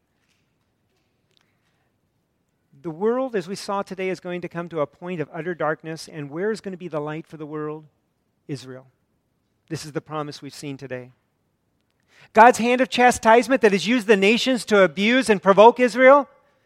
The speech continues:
as punishment will be turned from Israel and turned unto her enemies if they do not repent.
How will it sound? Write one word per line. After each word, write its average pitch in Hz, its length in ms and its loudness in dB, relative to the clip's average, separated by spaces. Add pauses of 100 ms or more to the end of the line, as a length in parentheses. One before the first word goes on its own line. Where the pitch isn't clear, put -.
(200)
as 202 180 6
punishment 269 640 2 (800)
will 175 80 -10
be 196 100 0
turned 214 340 -2
from 185 140 -6
Israel 180 400 -2
and 139 140 -8
turned 165 280 -12
unto 151 240 -10
her 139 180 -12
enemies 151 440 -12
if 139 100 -14
they 143 140 -12
do 147 160 -14
not 147 180 -10
repent. 131 520 -16